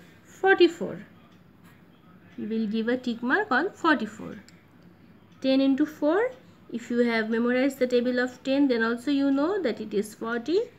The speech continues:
And those who have not memorized the table of four, they know that four into ten will be forty.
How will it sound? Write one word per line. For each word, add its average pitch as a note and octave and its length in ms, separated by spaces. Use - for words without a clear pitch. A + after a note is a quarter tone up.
And G3+ 160
those G#3 220
who G#3+ 60
have G#3 200
not A#3+ 320
memorized D4 480
the D4+ 60
table C#4+ 320
of D4 120
four, F4 300
they C#4+ 240
know D4+ 380
that G3 500
four F4+ 300
into C#4 340
ten A#3+ 320
will B3 200
be F#4+ 220
forty. A3 540